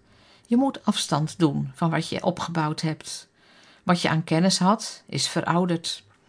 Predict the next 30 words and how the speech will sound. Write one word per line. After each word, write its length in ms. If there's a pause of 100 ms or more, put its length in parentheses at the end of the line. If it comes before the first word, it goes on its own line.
(220)
Je 120
kleinkinderen 920
halen 500
je 80
in. 320 (680)
De 140
mensen 520
om 140
je 120
heen 400
vallen 360
weg. 460 (800)
Je 140
huis 400
moet 160
je 100
verkopen 760 (200)
en 120
je 80
houdt 200
hoogstens 640
nog 140
een 100
paar 260
waardevolle 640
dingen 320
over. 480 (760)
En 160
je 80
gezondheid, 880